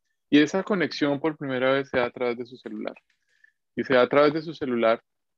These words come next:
en, en condiciones a veces no, no, no ideales.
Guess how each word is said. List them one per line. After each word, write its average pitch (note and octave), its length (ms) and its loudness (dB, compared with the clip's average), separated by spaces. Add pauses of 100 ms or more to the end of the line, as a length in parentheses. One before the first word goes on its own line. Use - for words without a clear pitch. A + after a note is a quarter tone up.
(460)
en, C3 420 -8
en B2 160 -4
condiciones C3+ 800 0
a C3+ 80 4
veces C3+ 320 2
no, D3+ 340 -4 (400)
no, C#3 400 -4 (380)
no C#3 120 0
ideales. C3 480 2